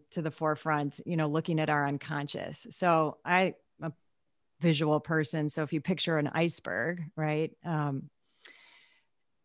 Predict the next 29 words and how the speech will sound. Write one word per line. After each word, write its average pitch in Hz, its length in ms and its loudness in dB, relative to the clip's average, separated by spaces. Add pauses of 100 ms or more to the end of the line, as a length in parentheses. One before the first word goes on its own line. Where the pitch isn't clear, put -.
(880)
ninety 220 460 6
percent 175 720 2 (260)
of 175 180 2
that 170 200 6
iceberg 170 380 2
is 147 120 0
under 160 220 2
the 151 80 2
water 135 480 0 (200)
and 180 120 4
you 170 60 6
don't 156 180 6
see 139 220 -8
it. - 160 -10 (240)
You 175 100 0
know, 156 140 2
there's 156 200 -2
this 165 180 -6
ten, 220 580 4
sometimes 240 400 2
maybe 185 200 4
twenty 175 320 0
percent 151 480 0
that 143 120 -2
you 160 60 -2
see 165 200 -2
above 147 240 0
the 147 80 -6
surface. 143 640 -8